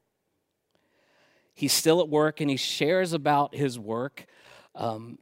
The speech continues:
at the beginning of his ministry in the Gospel of Mark. In, um, verse fif-, verse fifteen, "The time is fulfilled and the kingdom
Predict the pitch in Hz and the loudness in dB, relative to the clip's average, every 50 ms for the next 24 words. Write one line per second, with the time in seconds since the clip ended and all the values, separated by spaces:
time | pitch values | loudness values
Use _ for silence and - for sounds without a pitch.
0 | _ - 117 131 135 151 160 147 127 156 165 170 180 175 175 170 165 160 139 147 | _ -14 -12 -8 0 0 0 2 4 2 4 4 4 2 2 2 0 0 0 2
1 | 151 156 160 147 - - 143 135 127 127 123 120 113 123 120 135 143 - - - | 2 2 0 -2 -2 -4 -6 -4 -2 -2 -4 -4 -2 0 2 2 0 -2 -4 -8
2 | - 143 147 139 131 131 135 135 135 127 110 - - - _ _ _ _ _ _ | -6 -4 -4 -2 -2 -2 -2 0 -2 -2 -6 -8 -10 -20 _ _ _ _ _ _
3 | _ _ _ _ _ _ _ - - 127 123 127 123 110 - - - 117 107 - | _ _ _ _ _ _ _ -10 -6 -4 -4 -4 -4 -6 -10 -10 -8 -8 -8 -8
4 | - - - - _ _ _ _ _ _ _ - - _ 127 - 147 156 - - | -12 -18 -20 -20 _ _ _ _ _ _ _ -20 -20 _ -4 -2 -2 -2 -2 -2
5 | - 160 143 - _ _ _ _ _ _ - 147 147 147 - - - _ _ _ | -2 -2 -2 -4 _ _ _ _ _ _ -4 -2 -2 -2 -4 -8 -14 _ _ _
6 | - 160 156 - - - - 165 156 151 135 127 120 110 _ - - - - 151 | -2 -2 -2 -2 -4 -6 -2 0 0 0 0 0 -2 -4 _ -10 -14 -12 -10 -8
7 | 156 165 170 175 175 165 - - - 156 143 - - - 175 170 165 156 139 123 | -6 -6 -4 -4 -4 -4 -6 -4 -4 -6 -6 -6 -4 -2 0 2 2 2 0 -2
8 | - 131 131 123 123 - - - - 180 180 180 175 170 165 160 | -4 -6 -4 -6 -6 -8 -8 -10 -6 -6 -4 -2 -2 -2 -4 -6